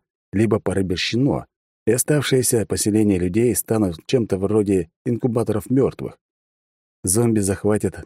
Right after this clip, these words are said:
над остатками человечества полный контроль и использовать людей будут лишь для размножения,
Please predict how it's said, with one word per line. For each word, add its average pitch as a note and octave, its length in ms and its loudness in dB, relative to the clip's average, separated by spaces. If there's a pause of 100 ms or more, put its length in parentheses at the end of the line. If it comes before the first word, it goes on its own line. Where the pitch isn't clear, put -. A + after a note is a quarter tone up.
над F2+ 160 -4
остатками F2+ 480 -2
человечества F2 540 -2
полный F2+ 340 -2
контроль A2+ 540 -2 (480)
и A2 100 2
использовать A#2 560 0
людей G#2 320 2
будут G2+ 300 2
лишь G2+ 260 0
для G2+ 220 0
размножения, G#2 800 -2